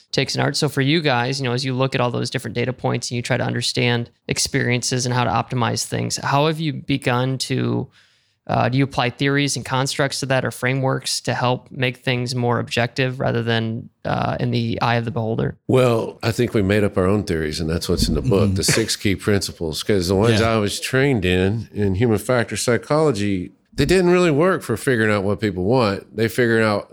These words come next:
Speaker 2: they work more so when you have something and you need to ma-, make it easy to use and usable.
Speaker 3: Mm-hmm.
Speaker 2: So those theories work great in that, but,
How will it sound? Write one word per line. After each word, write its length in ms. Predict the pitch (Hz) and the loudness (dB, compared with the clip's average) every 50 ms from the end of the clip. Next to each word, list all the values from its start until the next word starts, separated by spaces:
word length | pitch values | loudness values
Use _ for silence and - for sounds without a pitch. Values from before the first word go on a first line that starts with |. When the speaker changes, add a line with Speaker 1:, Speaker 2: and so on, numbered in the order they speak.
| - 98 95 | -16 -4 0
Speaker 2:
they 120 | 113 117 | 0 2
work 240 | 117 139 143 117 110 | 4 2 2 2 2
more 200 | 123 127 123 117 | 2 2 2 2
so 320 | - - 127 120 113 110 | 2 2 2 4 4 4
when 140 | 104 104 98 | 2 2 2
you 80 | 95 104 | 2 2
have 260 | 123 135 143 135 117 | 2 2 0 0 0
something 360 | - 113 101 92 - 101 95 95 | 0 0 0 0 0 -2 0 0
and 120 | 95 92 | 0 0
you 80 | 95 95 | 0 2
need 200 | 107 113 110 98 | 2 2 2 2
to 200 | 101 95 95 - - _ _ - | 0 0 -2 -4 -8 _ _ -4
ma-, 320 | 107 101 104 101 92 - - - | 0 2 2 2 2 0 -2 -2
make 200 | 92 101 - - | -2 -2 -2 -2
it 100 | 80 - | -4 -2
easy 260 | 98 104 95 92 98 | 0 0 2 2 2
to 60 | 92 | 2
use 300 | 95 92 92 90 85 78 | 2 2 2 2 0 0
and 120 | 82 87 95 | 0 2 2
usable. 420 | 101 95 76 71 - - - - _ _ 123 | 2 2 0 -4 -8 -12 -18 -18 _ _ 0
Speaker 3:
Mm-hmm. 200 | 110 107 101 104 - | 0 2 0 0 -2
Speaker 2:
So 260 | - - - 110 101 92 | -2 2 2 2 4 4
those 220 | 117 135 143 - - | 4 2 2 2 2
theories 240 | 170 170 156 131 123 | 2 2 2 4 4
work 180 | 135 120 98 | 2 2 2
great 240 | 90 120 123 135 120 | 2 2 2 2 2
in 120 | 107 95 98 | 2 2 2
that, 460 | 113 120 107 92 92 90 - - 87 | 2 2 0 0 -4 -8 -10 -8 -4
but, 260 | 95 98 95 95 | -2 -2 -2 -4